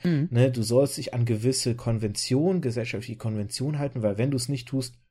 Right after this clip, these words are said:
Speaker 2: passieren schlimme Dinge.
Speaker 1: Mhm.
Speaker 2: Und ja, wie du's gesagt hast, tatsächlich könnte man sagen, hier sind wir im Schlusswort angekommen. Eigentlich, ja, wir sind irgendwo losgegangen und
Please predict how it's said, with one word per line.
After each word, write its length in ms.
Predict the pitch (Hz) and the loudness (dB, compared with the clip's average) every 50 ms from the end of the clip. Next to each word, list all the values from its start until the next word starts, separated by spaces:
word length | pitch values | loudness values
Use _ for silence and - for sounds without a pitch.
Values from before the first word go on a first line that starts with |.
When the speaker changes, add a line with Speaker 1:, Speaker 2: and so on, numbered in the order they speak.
| _ _ | _ _
Speaker 2:
passieren 460 | - - - - - 120 123 127 123 120 | -8 -6 -6 -4 0 2 2 2 2 0
schlimme 380 | - - 113 107 104 110 107 | -4 -4 -4 -2 -2 -2 -2
Dinge. 460 | 104 - 110 104 98 92 90 - - _ _ _ _ _ _ _ _ | 0 0 0 2 2 0 -4 -4 -8 _ _ _ _ _ _ _ _
Speaker 1:
Mhm. 220 | - 117 113 120 - - - - - - - - - | 2 2 2 0 -2 -8 -16 -20 -20 -20 -20 -12 -6
Speaker 2:
Und 280 | - 110 104 98 - - | -4 -4 -4 -4 -2 0
ja, 280 | 104 107 139 156 135 | 2 2 2 2 0
wie 80 | - 110 | 0 0
du's 160 | 120 117 - | -2 -2 -2
gesagt 280 | - 120 127 - - - | -2 -4 -4 -4 -4 -4
hast, 220 | 104 98 - - | -6 -6 -6 -8
tatsächlich 640 | - 117 - - 110 110 - - 147 143 - - - | -10 -8 -4 -2 -2 -2 -2 -2 -4 -6 -6 -10 -6
könnte 280 | - 113 110 113 135 | -4 -4 -2 -2 -2
man 200 | 135 131 131 123 | -4 -4 -2 -2
sagen, 260 | 120 117 117 120 123 | 0 -2 0 0 0
hier 240 | 120 120 120 113 120 | 0 0 0 0 0
sind 200 | 127 143 135 120 | 0 0 -2 -2
wir 60 | 123 117 | -2 -4
im 60 | 107 | -4
Schlusswort 420 | - - 143 165 170 - 123 107 | -4 -4 -4 -4 -4 -4 -6 -4
angekommen. 440 | - 101 104 101 101 - - 110 120 | -4 -4 -4 -4 -4 -4 -4 -4 -4
Eigentlich, 480 | 120 120 127 143 175 185 175 160 - - - - - - - - _ _ _ _ _ _ _ _ - - _ _ _ | -4 -4 -2 -2 0 0 0 -2 -2 -4 -10 -20 -20 -20 -20 -20 _ _ _ _ _ _ _ _ -20 -20 _ _ _
ja, 280 | - 123 147 160 156 - _ | 2 2 4 2 0 -4 _
wir 140 | - 123 123 | 0 2 2
sind 220 | 131 151 - - | 4 2 2 2
irgendwo 260 | 139 147 170 180 160 131 | 2 4 6 6 6 8
losgegangen 680 | 123 127 151 180 175 - - 185 180 185 175 180 180 | 8 8 8 6 4 2 -2 2 4 6 6 6 4
und 180 | - 135 143 | 2 0 -2